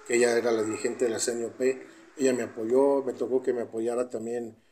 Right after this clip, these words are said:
Fernando Silva Nieto cuando era gobernador. Y me apoyó, eh, también, en paz descanse, Ignacio Lalde Rodríguez, que era el particular del tesorero. Entonces, gracias a ellos tuve la oportunidad de participar en esos torneos en Estados Unidos, ¿verdad?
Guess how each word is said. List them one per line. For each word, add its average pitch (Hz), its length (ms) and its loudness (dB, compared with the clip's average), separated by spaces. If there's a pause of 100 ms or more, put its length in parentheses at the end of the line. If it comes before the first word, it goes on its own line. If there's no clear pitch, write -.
(220)
Fernando 117 380 -4
Silva 110 280 -4
Nieto 110 340 -10
cuando 101 220 -10
era 104 100 -8
gobernador. 90 600 -14 (880)
Y 120 100 -14
me 107 100 -6
apoyó, 110 720 -4
eh, 92 160 -12
también, 104 560 -10 (180)
en - 80 -20
paz 110 180 -10
descanse, 104 520 -8
Ignacio 104 500 -10
Lalde 95 300 -8
Rodríguez, 90 540 -14
que 104 100 -16
era 95 100 -12
el - 80 -20
particular 92 580 -14
del 95 140 -12
tesorero. - 460 -16 (800)
Entonces, 104 360 -6
gracias 120 380 2
a 110 80 -4
ellos 113 320 -2
tuve 113 180 -6
la 107 80 -6
oportunidad 104 560 -12
de 107 80 -8
participar 101 720 -14 (540)
en 113 100 -14
esos 101 360 -6
torneos 104 420 -10
en 104 100 -12
Estados 107 400 -10
Unidos, 139 380 -4
¿verdad? 110 260 -10